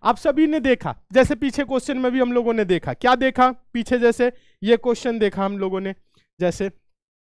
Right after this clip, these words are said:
मान लीजिए इसके पहले ये देखा, तो हम लोगों ने देखा ये चीज कि अगर ये सी है, जेड है, तो ये दोनों विपरीत हैं, तो ये सी और जेड कहीं पे भी आप देखेंगे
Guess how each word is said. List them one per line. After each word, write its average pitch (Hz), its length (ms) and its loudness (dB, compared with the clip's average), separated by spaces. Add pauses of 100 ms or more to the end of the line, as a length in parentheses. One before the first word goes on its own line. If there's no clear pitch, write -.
(300)
मान 185 160 0
लीजिए 214 240 2
इसके 214 220 0
पहले 202 280 2
ये 190 180 0
देखा, 185 320 0 (400)
तो 247 60 0
हम 262 160 0
लोगों 302 260 2
ने 320 140 2
देखा 285 300 4
ये 302 260 4
चीज 262 380 0 (300)
कि 254 60 2
अगर 285 280 4
ये 294 340 8 (140)
सी 311 380 6
है, 233 300 2 (460)
जेड 226 300 2
है, 170 160 0 (240)
तो 262 80 -6
ये 294 220 2
दोनों 294 380 0
विपरीत 294 480 2
हैं, 135 160 -10 (280)
तो 262 60 -2
ये 311 200 0
सी 320 280 6
और 302 300 4
जेड 311 280 2
कहीं 277 340 2
पे 330 160 -2
भी 302 120 2
आप 277 160 4
देखेंगे 269 540 0